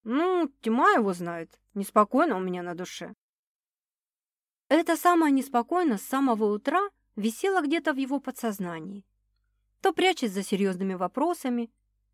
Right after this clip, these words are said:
решавшимися на совещании у мессера Лоренцо, то снова всплывая. И когда примерно на полдороге к пастушьей хижине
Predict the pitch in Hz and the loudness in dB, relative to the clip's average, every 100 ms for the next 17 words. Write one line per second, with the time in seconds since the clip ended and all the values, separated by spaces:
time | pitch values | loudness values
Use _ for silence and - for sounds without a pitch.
0 | _ 226 247 - 247 233 220 214 220 202 | _ 0 2 4 2 2 -2 -2 -2 -4
1 | 214 220 208 - 214 208 202 190 196 196 | -4 -4 -6 -2 -2 0 -2 -4 -4 -6
2 | - 202 196 196 196 202 196 190 - 196 | -6 -8 -6 -4 -4 -4 -4 -6 -10 -18
3 | _ _ - 370 - 302 302 285 - - | _ _ -2 0 2 2 4 0 -2 -4
4 | 240 220 208 196 202 _ _ _ _ _ | -2 0 -2 -4 -10 _ _ _ _ _
5 | _ _ _ _ 214 214 233 214 233 247 | _ _ _ _ -4 2 4 4 4 4
6 | 247 262 226 220 220 240 233 247 285 254 | 4 4 4 2 2 0 2 2 2 -2
7 | 185 - 208 - 254 - 196 254 294 262 | -4 -8 -8 -4 -6 -6 -6 -2 0 0
8 | 190 | -2